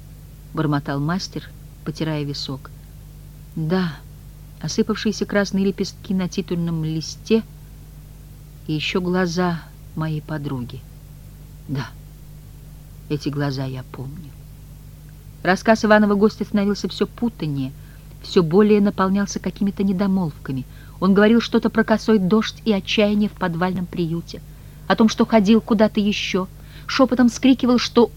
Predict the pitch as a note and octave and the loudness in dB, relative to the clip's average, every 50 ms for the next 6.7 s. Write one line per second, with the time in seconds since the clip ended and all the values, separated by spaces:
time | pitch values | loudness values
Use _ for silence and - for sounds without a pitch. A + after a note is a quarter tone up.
0 | - - - A#3+ B3 C4 B3+ A#3+ A#3 A3+ G#3+ F3 G3 G#3 F#3 F#3+ A#3+ A#3 - - | -8 -6 -2 0 2 4 6 8 8 8 8 8 6 4 6 6 4 4 4 0
1 | - - - - - - - G3 - G#3+ G#3+ G#3 - A3+ G#3+ - - A#3+ A#3 A#3 | -6 -18 -18 -18 -8 -4 -2 2 4 4 4 6 6 4 4 4 2 2 4 4
2 | A#3 A3+ G#3 A3+ A3 A3+ G3 G#3+ A3 G#3+ G3 A#3+ A#3 A3+ A#3+ A3+ - - B3+ A3+ | 6 6 6 6 6 6 8 6 6 6 6 8 8 8 6 6 4 0 -4 -4
3 | - - - - A#3+ A#3 A#3 A#3+ A3 G#3+ F#3+ D3 - - - - - - - - | -4 -6 -2 2 4 4 6 6 4 4 2 0 -4 -10 -20 -20 -20 -4 0 2
4 | G3 F#3+ A3+ A3 - - - - - - - - - - - - - - - - | 6 6 6 6 4 0 -10 -18 -18 -20 -20 -20 -20 -20 -20 -20 -20 -20 -20 -20
5 | - - C#3+ C#3+ C3+ C#3+ C#3+ E3 F3 - - - - - - - - - - - | -10 -4 -4 -2 0 0 -2 -2 -4 -6 -10 -16 -20 -20 -20 -20 -20 -20 -20 -20
6 | - - - - - - - - - - F#3 D#3+ D3 D3+ | -20 -20 -20 -20 -20 -20 -18 -8 -4 -4 -4 -4 -4 -8